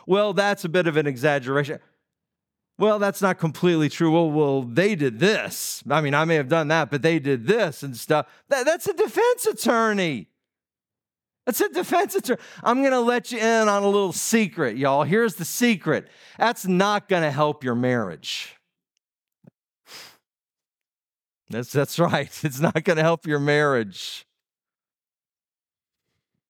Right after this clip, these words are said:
People in general, I think in,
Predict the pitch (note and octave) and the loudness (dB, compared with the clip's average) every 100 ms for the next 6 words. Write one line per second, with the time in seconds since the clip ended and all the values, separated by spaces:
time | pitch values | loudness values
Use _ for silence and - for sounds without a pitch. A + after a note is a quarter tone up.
0 | _ _ _ _ _ _ _ _ _ _ | _ _ _ _ _ _ _ _ _ _
1 | _ _ - G3 B3 A#3 A#3+ F#3+ F#3 C#3+ | _ _ -2 0 0 2 0 2 0 0
2 | B2+ F3+ G#3 G3 C3+ G#2+ G2+ A2 _ _ | 0 2 2 0 -2 -2 -4 -8 _ _
3 | _ _ _ _ _ _ _ _ _ _ | _ _ _ _ _ _ _ _ _ _
4 | _ _ _ _ - D#3+ E3 G3+ F3 F3+ | _ _ _ _ -2 -2 2 0 2 2
5 | D#3+ D3 | 2 -2